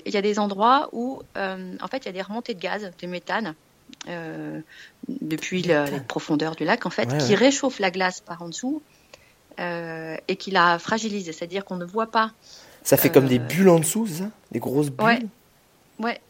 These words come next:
Speaker 1: C'est-à-dire qu'en surface, on voit pas que la, la glace, elle est la même, sauf qu'elle a été réchauffée par en dessous. Et donc, si tu passes avec une voiture, alors à pied, t'as moins de risques, mais ça pourrait arriver. Mais, euh, tu passes en voiture. Moi,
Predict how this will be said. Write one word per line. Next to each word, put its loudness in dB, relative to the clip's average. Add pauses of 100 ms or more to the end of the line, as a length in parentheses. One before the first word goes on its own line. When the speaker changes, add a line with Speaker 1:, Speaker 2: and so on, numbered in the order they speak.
Speaker 1:
C'est-à-dire -4
qu'en 0
surface, -4
on -8
voit -4
pas -4 (300)
que -8
la, -10
la -6
glace, -8
elle -10
est -8
la -6
même, -4
sauf -6
qu'elle -6
a -4
été -10
réchauffée -6
par -8
en -10
dessous. -10 (480)
Et -8
donc, -4
si -8
tu -10
passes 0
avec -6
une -4
voiture, -2
alors 2
à 0
pied, -6
t'as -6
moins -6
de -6
risques, -6
mais -6
ça -12
pourrait -10
arriver. -8 (540)
Mais, 2
euh, -2
tu -12
passes 2
en 0
voiture. -4
Moi, 0